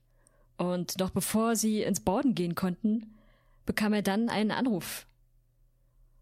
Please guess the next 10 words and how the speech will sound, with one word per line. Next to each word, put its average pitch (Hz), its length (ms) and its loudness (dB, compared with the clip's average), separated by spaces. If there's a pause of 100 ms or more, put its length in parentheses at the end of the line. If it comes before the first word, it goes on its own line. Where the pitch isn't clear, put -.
(280)
Das - 160 -2
war 202 80 2
der 190 120 2
Anruf 202 500 0
vom 185 480 -2 (320)
Nas-, 185 300 0
Nationaltrainer. 196 760 2 (720)
Und 185 320 0
Greg 233 180 2
Berhalter 226 560 2